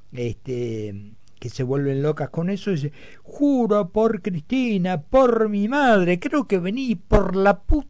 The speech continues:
¿viste cómo viene la, la frase? Que dice, "Y por esto, y por ti, la puta madre", bueno, creo que, que venía más o menos igual. Yo creo que todos aquellos que... Había una que dijo, este,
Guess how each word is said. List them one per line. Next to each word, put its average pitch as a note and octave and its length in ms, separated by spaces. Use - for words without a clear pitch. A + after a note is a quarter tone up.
¿viste C4+ 380
cómo F3+ 240
viene G#3+ 320
la, F#3+ 120
la D#3 220
frase? C4 420
Que F#3 80
dice, F3 340
"Y G#3+ 140
por B3 220
esto, C4+ 220
y G3 60
por C4 160
ti, - 180
la F3 240
puta B3+ 460
madre", C#4+ 320
bueno, G#3+ 320
creo B3 280
que, F#3 400
que - 120
venía G#3 480
más E3+ 340
o F3 60
menos F#3 320
igual. A3 400
Yo C#3+ 260
creo E3 240
que D3 120
todos F#3 340
aquellos F3 480
que... E3 260
Había A#3 340
una C4 300
que C#3 140
dijo, F#3 460
este, C#3+ 1160